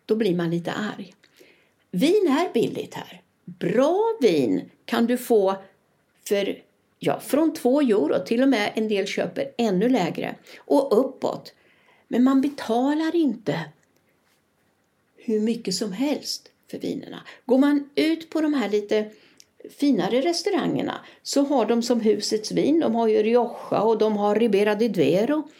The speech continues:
Då kostar en flaska ungefär åtta, tio, elva euro. Och det tycker jag är okej. Men ett enkelt vin som man inte känner till varifrån det kommer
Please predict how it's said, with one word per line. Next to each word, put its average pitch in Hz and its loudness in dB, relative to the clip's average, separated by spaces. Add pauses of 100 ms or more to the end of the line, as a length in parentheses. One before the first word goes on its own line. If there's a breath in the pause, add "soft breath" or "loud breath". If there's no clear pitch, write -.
(460 loud breath)
Då 277 -2
kostar 269 0
en 254 0
flaska - -2 (580)
ungefär 427 0 (720)
åtta, 285 0
tio, 220 0
elva 190 -2 (680)
euro. 285 2 (240)
Och 349 -2
det 349 2
tycker 254 -4
jag 220 0
är 208 0
okej. 262 -6 (1160)
Men 233 -2
ett 247 -4 (640)
enkelt 339 0
vin 185 0 (720)
som 226 -2
man 240 2
inte 202 0
känner 220 0
till 269 2
varifrån 214 2
det 214 2
kommer 269 2